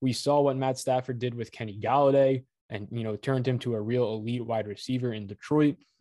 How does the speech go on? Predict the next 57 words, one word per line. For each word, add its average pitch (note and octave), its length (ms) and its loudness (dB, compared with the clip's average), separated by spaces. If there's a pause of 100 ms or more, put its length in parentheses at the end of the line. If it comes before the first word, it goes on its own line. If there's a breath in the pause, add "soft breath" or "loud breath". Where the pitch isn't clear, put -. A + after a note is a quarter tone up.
(140)
I C3+ 100 4
think D#3 220 4
Robert C3 280 4
Woods B2+ 280 0
is G#2+ 100 -6
gonna A#2+ 200 -4
get B2+ 220 0
a A#2 80 -2
little B2+ 340 0
bit B2+ 260 -2
even C3+ 320 -2
better C3 340 0
than A#2 160 -6
we've G#2+ 160 -12
seen C#3 220 -4
from A#2+ 160 -10
him B2+ 100 -2
in A2+ 240 -6
years B2 240 -4
past. C3+ 540 0 (420 soft breath)
And, D#3 260 2
you C3+ 180 0
know, C3+ 160 4
we C3+ 180 0
know C#3+ 160 4
that C3 140 2
he's, C3 260 -2 (420)
as B2+ 220 -2
we A#2+ 140 -2
said, A#2 400 -2
a A#2 40 -8
high D3+ 300 2
floor C3 320 0
guy, A#2+ 280 0
a A2 60 -4
guy A#2 140 -6
who's A2+ 160 -6
gonna A2+ 140 -6
catch D#3 260 0
a D3+ 60 0
lot C3 160 4
of A#2+ 100 -6
passes A#2+ 540 -4
in F#3+ 140 4
a A3 40 4
P G3+ 240 -4
P F3+ 220 0
R E3+ 120 4
league D3 320 0
too, D#3 220 -2
a A2+ 60 -4
full C#3 240 -6
point C3+ 280 -4
P C#3 140 -4
P C3 160 -4
R A#2+ 140 -2
league. C3+ 360 0